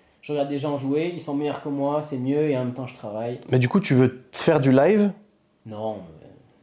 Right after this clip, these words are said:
Speaker 2: Ouais, c'était pour le fun, quoi, c'est pas tellement. Ok,
Speaker 1: Non,
Speaker 2: ok.
Speaker 1: non, en fait, en
Speaker 2: Donc,
Speaker 1: fait,
Speaker 2: YouTube,
Speaker 1: pour
Speaker 2: les gars.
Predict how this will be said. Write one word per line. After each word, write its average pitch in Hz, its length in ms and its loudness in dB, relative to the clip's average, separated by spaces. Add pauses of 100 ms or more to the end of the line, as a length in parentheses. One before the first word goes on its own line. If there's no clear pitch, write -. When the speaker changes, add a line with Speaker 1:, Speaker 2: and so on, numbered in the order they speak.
(140)
Speaker 2:
Ouais, 131 120 6
c'était 120 140 -2
pour 117 100 4
le 110 60 2
fun, 107 180 2
quoi, 98 100 0
c'est 98 500 0
pas 101 120 -4
tellement. 98 320 -2 (120)
Ok, 95 160 -8
Speaker 1:
Non, 92 180 -2
Speaker 2:
ok. 131 160 0
Speaker 1:
non, 139 80 -2
en 123 100 -4
fait, 139 180 -6 (300)
en 127 80 4
Speaker 2:
Donc, 120 80 4
Speaker 1:
fait, 151 80 6
Speaker 2:
YouTube, 160 260 4
Speaker 1:
pour 131 60 6
Speaker 2:
les 127 80 6
gars. 110 180 4